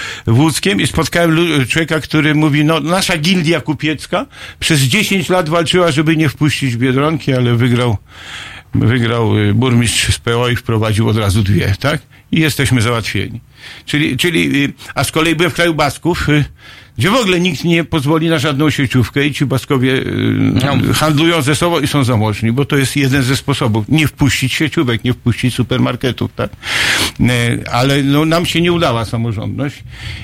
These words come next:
Speaker 1: w związku z czym, no,
Speaker 2: Z
Speaker 1: to
Speaker 2: drugiej
Speaker 1: jest tylko,
Speaker 2: strony
Speaker 1: to,
Speaker 2: Polacy
Speaker 1: to cała, to jest kapitalizm polityczny, to wszystko polega na układach. Jak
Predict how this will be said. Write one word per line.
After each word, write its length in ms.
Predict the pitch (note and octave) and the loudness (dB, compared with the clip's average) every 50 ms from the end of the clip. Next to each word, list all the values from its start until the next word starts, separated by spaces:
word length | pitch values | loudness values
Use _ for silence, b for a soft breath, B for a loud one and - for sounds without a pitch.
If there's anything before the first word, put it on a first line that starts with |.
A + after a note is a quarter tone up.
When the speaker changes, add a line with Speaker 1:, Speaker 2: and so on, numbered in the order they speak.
| B B - | B B 0
Speaker 1:
w 40 | G2+ | 2
związku 320 | A2 B2+ B2+ A2 - C#3+ | 2 2 0 0 0 -2
z 40 | - | 0
czym, 280 | - E3 E3 D#3 D3 C3 | 2 2 2 2 2 2
no, 80 | C#3+ | 2
Speaker 2:
Z 20 | C3 | 2
Speaker 1:
to 40 | A#2+ | 2
Speaker 2:
drugiej 160 | C#3+ D3 E3 | 2 2 2
Speaker 1:
jest 120 | D3 - | 2 0
tylko, 140 | G#3 - C#3 | 0 0 2
Speaker 2:
strony 300 | C3 B2+ C3 C3+ C#3 C3+ | 0 0 0 0 -2 -4
Speaker 1:
to, 80 | G#2+ - | -4 -4
Speaker 2:
Polacy 420 | - C#3 C3 B2+ B2+ G3+ - - | -2 -2 -2 -2 -2 -4 -4 -4
Speaker 1:
to 80 | - - | -6 -4
cała, 400 | - G3+ A3+ C4 C4 A3+ G3 F#3 | -2 0 0 2 2 2 0 0
to 120 | - - A3+ | -2 -2 -4
jest 120 | A3 - | -2 -2
kapitalizm 500 | - G#3 G#3 G3 A3+ A#3+ A#3+ A#3 G3+ - | -4 -4 -2 -2 -2 0 0 0 -2 -2
polityczny, 520 | - A3 A3 G#3+ G3+ G#3+ F#3+ - - D3+ | -2 -2 0 0 0 0 0 0 0 -2
to 100 | B2+ F3 | -2 -2
wszystko 380 | - - - C4+ - - B3 A#3+ | 0 0 0 0 2 0 -2 0
polega 340 | - A3 G#3+ A3+ G#3 G#3+ G#3 | 2 2 2 2 2 2 0
na 120 | F#3+ F#3 | 0 0
układach. 420 | F#3+ F3+ - E3+ D#3+ C3 C3 C3 C3 | 0 0 0 0 0 0 0 0 0
Jak 180 | D3+ - - | -2 -4 -6